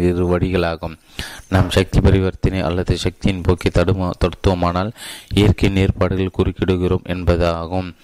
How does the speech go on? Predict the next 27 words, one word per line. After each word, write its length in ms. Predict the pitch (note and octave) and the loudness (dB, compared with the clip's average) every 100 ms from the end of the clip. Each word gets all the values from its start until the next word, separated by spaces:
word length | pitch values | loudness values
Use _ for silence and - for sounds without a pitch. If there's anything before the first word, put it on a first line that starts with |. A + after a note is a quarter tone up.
| - - - | -20 -18 -2
நாம் 220 | F#2 F#2 | 0 2
வேண்டுவதை 540 | F2+ F#2 G2 F#2 F2+ F2 | 2 2 2 2 2 2
எல்லாம் 460 | F2 E2+ F2+ G2 G#2 G2 _ _ _ _ _ - - - - - | 0 0 -2 -4 -8 -20 _ _ _ _ _ -20 -20 -20 -20 -10
கொடுக்கவும் 520 | - G2 F#2 F#2+ F#2+ | 0 2 4 2 2
பெறவும் 400 | F2 F2+ F2+ F#2+ G2 | 2 2 0 -4 0
செய்தாலே 480 | F#2+ F2 F2 E2+ G2 - - - - - | 0 2 2 0 -4 -10 -18 -16 -10 2
பணமோ 400 | F#2+ G2 G2+ G2+ | 4 4 0 -2
அல்லது 260 | F#2+ F2+ - | 0 -2 -2
பிற 160 | F2 | 0
பொருட்களோ 520 | F2+ F#2 F#2+ - F#2+ F#2+ | 0 -2 -4 0 2 2
நம் 180 | G2+ F2+ | 0 -2
வாழ்க்கையில் 440 | F2 F2+ - F2+ F2 | 0 0 0 0 0
வா-, 180 | E2+ - - - - | -4 -6 -20 -20 -8
சுழல 360 | - G#2+ F#2+ F#2+ | 0 2 4 2
செய்ய 360 | - F#2 F#2 | 0 0 -2
முடியும். 420 | F2+ F2 F2+ F2 - | -2 0 -2 -2 0
கரன்சி 520 | F2+ F#2+ F#2+ - F#2+ | 2 2 -2 -2 0
என்பது 380 | F#2+ F2 E2 E2 - | 0 0 0 0 -2
ஆங்கில 320 | F#2 F#2 F2 | -4 0 0
வார்த்தை 340 | E2+ - F#2+ | 0 -2 -2
உபயோகிக்கும் 580 | E2+ E2+ F2 E2+ - F#2 | 0 0 0 -2 -4 -4
பொ-, 360 | F2 F2 E2+ D#2+ - - - - - | 2 2 2 -4 -10 -20 -20 -20 -2
பொழுது 480 | G2+ G2 F#2 F2+ G#2 - | 2 4 2 2 0 2
பணம் 300 | F2+ F#2 F#2+ | -2 -2 -4
என்பதை 400 | F2+ F#2 F#2 F#2 | -2 0 2 2
தான் 260 | F2+ F2+ F#2 | 0 -2 -2
குறிப்பிடுகிறோம். 880 | - F#2 F2+ - F2 F2+ F2 F2 | -4 0 0 0 0 0 0 -2